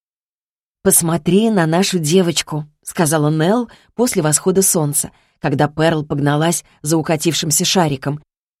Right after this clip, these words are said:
и у него что-то сжалось в груди. "На нашу девочку, самое драгоценное из всего, что он когда-либо хотел иметь, но не мог получить".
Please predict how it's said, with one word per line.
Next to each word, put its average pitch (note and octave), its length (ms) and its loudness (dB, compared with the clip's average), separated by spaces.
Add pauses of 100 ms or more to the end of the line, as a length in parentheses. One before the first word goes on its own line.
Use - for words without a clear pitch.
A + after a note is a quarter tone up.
и F#3 80 2
у F#3 80 6
него E3+ 260 2
что-то F3 380 0
сжалось D#3+ 460 0
в E3 40 -8
груди. D3+ 460 2 (460)
"На E3+ 240 2
нашу E3+ 420 2
девочку, D3+ 580 -4 (260)
самое E3+ 380 2
драгоценное D#3 840 2
из F#3+ 220 -2
всего, E3 340 0
что E3+ 180 -2
он D3+ 120 0
когда-либо D#3 520 0
хотел D3+ 360 -2
иметь, E3+ 380 2 (340)
но E3+ 140 2
не E3 140 2
мог E3 200 0
получить". F#3+ 560 -2